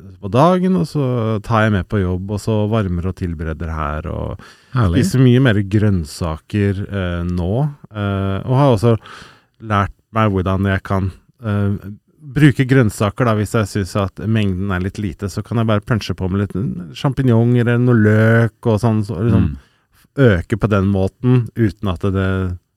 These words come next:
Speaker 1: sprenges, eh,
Speaker 2: Ikke
Speaker 1: hele
Speaker 2: sant? For det er jo veldig næringsrikt, men ikke så energitett,
Speaker 1: Ikke
Speaker 2: eh,
Speaker 1: sant.
Speaker 2: som man sier. Så sånn sett så får du virkelig, eh, bli god og mett da,
Speaker 1: Ja.
Speaker 2: uten at det går ut over, eh, kaloriregnestykket.
Speaker 1: Ja, jeg føler
Speaker 2: Mm.
Speaker 1: definitivt det. Det er ikke sånn at jeg har spist et måltid, og så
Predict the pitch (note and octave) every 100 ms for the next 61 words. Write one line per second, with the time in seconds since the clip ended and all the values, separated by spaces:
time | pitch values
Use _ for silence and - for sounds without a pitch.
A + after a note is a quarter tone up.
0 | _ _ _ G#2+ F#2 D#2+ E2 F2+ - F#2+
1 | F#2+ F#2 F#2 F#2 G2+ F2 G2+ A#2+ C3 -
2 | A#2+ A2 A#2+ A2+ G#2+ G#2+ G2 G2 - F3+
3 | - - A#2+ A2 G#2+ - G2+ - F#2 F#2+
4 | F#2+ - F2+ - G#2 G2 - D3 G#2 G2
5 | G2 G2+ G2 G2 G#2 F2+ F2 - G2 B2+
6 | A#2 G3+ - E3+ - F#2 F#2+ G2 F2+ -
7 | _ A2 A2 F2+ F2+ F2 F2 E2+ E2+ E2
8 | F2+ F#2+ G#2 B2 E3 E3 - G#2+ - -
9 | B2 A2+ - G2 A2+ G#2+ G2 F#2 - F#2+
10 | F2+ F2+ F2+ F2+ F2+ G#2 F#2 E2+ D#2+ D#2+
11 | D#2 F#2 - - - D#3+ D#3 A#2+ G#2+ A#2
12 | F#2 - B2+ B2+ A2 A2 - C#3 - F#2+
13 | F#2+ F#2+ - _ _ _ - - G2+ -
14 | - F#2 F2+ E2 - - F2+ F#2+ F2